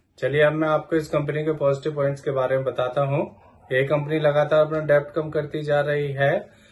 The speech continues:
और ये कंपनी almost debt free कंपनी है।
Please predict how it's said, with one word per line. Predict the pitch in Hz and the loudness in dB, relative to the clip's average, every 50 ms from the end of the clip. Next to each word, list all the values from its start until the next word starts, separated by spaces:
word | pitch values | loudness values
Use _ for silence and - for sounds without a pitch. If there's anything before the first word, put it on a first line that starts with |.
| _ _ _ - | _ _ _ 0
और | 131 131 | 2 2
ये | 143 151 | 2 2
कंपनी | 151 156 151 151 160 170 | 2 0 -2 0 2 2
almost | 165 151 147 147 147 170 175 175 - | 4 4 2 2 0 -2 -2 -2 -2
debt | 160 143 139 139 135 - | 2 2 4 4 2 0
free | - 143 151 170 170 | -4 -4 -4 -2 -2
कंपनी | 165 143 131 - - 127 120 117 | -2 -4 -4 -6 -8 -8 -8 -6
है। | 120 117 104 | -4 -4 -4